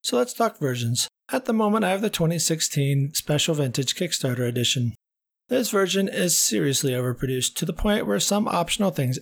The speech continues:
actually detract from the game, such as the big white winery buildings, but you can ignore those. The twenty ten board is also included on the flip side. I did try that once, but after playing the twenty sixteen edition, I found the banking mechanism to be convoluted,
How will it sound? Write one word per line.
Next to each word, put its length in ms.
actually 440
detract 420
from 120
the 100
game, 420
such 280
as 140
the 80
big 220
white 240
winery 440
buildings, 480
but 120
you 120
can 140
ignore 340
those. 380
The 100
twenty 260
ten 240
board 180
is 120
also 280
included 340
on 120
the 80
flip 280
side. 440
I 100
did 180
try 220
that 180
once, 320
but 220
after 240
playing 220
the 60
twenty 260
sixteen 440
edition, 400
I 180
found 260
the 60
banking 400
mechanism 500
to 80
be 200
convoluted, 800